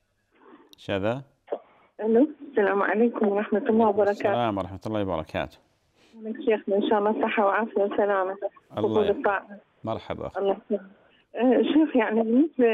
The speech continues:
Speaker 2: لصلاة الجمعة، يعني أنا أصليها بالبيت، آه، أربع ركع، بس أصلي، آه، نافلة الجمعة يعني ركعتين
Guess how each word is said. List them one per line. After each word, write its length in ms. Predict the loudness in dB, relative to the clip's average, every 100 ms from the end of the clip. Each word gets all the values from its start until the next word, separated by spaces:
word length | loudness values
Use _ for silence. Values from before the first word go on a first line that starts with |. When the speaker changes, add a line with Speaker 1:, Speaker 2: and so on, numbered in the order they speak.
| 2
Speaker 2:
لصلاة 600 | 2 2 2 2 4 4 2
الجمعة، 840 | 2 4 2 2 0 0 0 -2 -4
يعني 440 | -2 -4 -4 -4
أنا 420 | 0 2 2 0 -4 -12 -20 _ -4
أصليها 560 | -2 -2 2 4 4
بالبيت، 500 | 4 2 2 0 2
آه، 200 | 0 0
أربع 340 | -2 -4 -4 -6
ركع، 340 | -6 -6 -4
بس 180 | -4 -4 -4
أصلي، 640 | -4 0 2 2 2 2
آه، 180 | 0 0
نافلة 440 | 0 0 2 2 2
الجمعة 460 | -2 0 0 0 -2
يعني 300 | -2 -6 -4
ركعتين 540 | -4 -2 -4 -2 -4